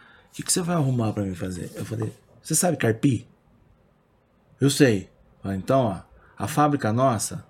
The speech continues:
é um terreno enorme." Eu falei, "Você vai carpir a cerca dela. Meio metro pra cá,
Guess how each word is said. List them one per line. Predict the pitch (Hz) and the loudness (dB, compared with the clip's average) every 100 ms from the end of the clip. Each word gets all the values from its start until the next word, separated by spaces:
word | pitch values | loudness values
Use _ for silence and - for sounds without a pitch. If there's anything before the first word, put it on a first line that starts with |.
| _ _ - - | _ _ -20 -8
é | 110 | -4
um | 120 | -2
terreno | 123 127 143 | 0 0 0
enorme." | 156 120 95 87 85 - - - - - | 2 0 -2 -6 -10 -16 -20 -20 -20 -14
Eu | 92 | -6
falei, | 107 | -2
"Você | 120 | 0
vai | 120 127 | 0 -2
carpir | - 110 - 131 143 - - - | -2 -4 0 2 2 -2 -16 -2
a | 117 | 2
cerca | - - 120 107 104 | 4 4 2 2 -2
dela. | 101 95 90 - - - - | -2 -4 -6 -10 -18 -20 -6
Meio | 104 127 117 | 0 2 2
metro | 110 101 | 2 0
pra | - 113 | -4 -6
cá, | - 147 160 | 0 2 2